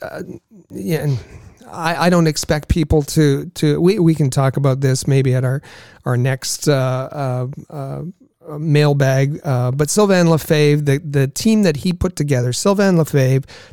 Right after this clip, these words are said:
Donald Dufresne, who we mentioned earlier, Nick Carrier, uh, the best development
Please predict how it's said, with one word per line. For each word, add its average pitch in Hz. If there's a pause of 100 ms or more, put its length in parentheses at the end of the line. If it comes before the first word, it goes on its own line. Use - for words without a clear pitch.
Donald 175
Dufresne, 160
who 143
we 143
mentioned 139
earlier, 131
Nick 156
Carrier, 139 (460)
uh, 127
the 135
best 165
development 147